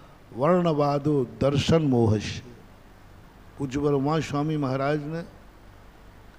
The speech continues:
कुगुरु कुदेव कुशास्त्रों को मिथ्यात्व के बंध की चर्चा नहीं की। उनका ये तो पहली क्लास की चर्चा है। क्या गजब जैनियों का उपदेश है,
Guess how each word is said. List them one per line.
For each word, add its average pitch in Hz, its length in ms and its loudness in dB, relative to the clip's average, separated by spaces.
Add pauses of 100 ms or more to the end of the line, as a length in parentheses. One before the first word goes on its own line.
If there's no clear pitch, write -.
(680)
कुगुरु 165 340 4
कुदेव 175 400 8
कुशास्त्रों 165 720 0
को 180 180 2
मिथ्यात्व 151 580 0
के 170 80 0
बंध 151 280 -2
की 170 140 -6
चर्चा 139 420 -2
नहीं 135 240 2
की। - 180 -12 (1500)
उनका 160 300 0
ये 165 140 4
तो 185 120 0
पहली 180 300 4
क्लास 170 300 0
की 170 120 -8
चर्चा 143 340 -8
है। - 220 -14 (2500)
क्या 190 240 12
गजब 190 460 8
जैनियों 240 440 8
का 247 140 8
उपदेश 202 480 4
है, 175 120 -4